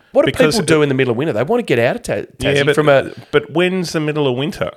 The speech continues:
Speaker 2: Some of our worst weather is
Speaker 1: Yeah.
Speaker 2: August, is yet to
Speaker 1: Yeah.
Speaker 2: come. So there's no point sending them in end of June,
Speaker 1: Yeah,
Speaker 2: start
Speaker 1: but
Speaker 2: of
Speaker 1: you can't,
Speaker 2: July.
Speaker 1: yeah,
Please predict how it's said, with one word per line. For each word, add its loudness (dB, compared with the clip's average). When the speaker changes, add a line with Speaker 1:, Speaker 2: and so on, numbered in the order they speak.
Speaker 2:
Some -4
of 0
our 4
worst -2
weather 0
is -6
Speaker 1:
Yeah. 4
Speaker 2:
August, -4
is -6
yet -2
to -12
Speaker 1:
Yeah. 2
Speaker 2:
come. 0
So -6
there's -4
no -2
point -6
sending -4
them -2
in -6
end -2
of -4
June, -4
Speaker 1:
Yeah, -2
Speaker 2:
start 2
Speaker 1:
but 0
Speaker 2:
of -6
Speaker 1:
you 2
can't, 0
Speaker 2:
July. 0
Speaker 1:
yeah, 0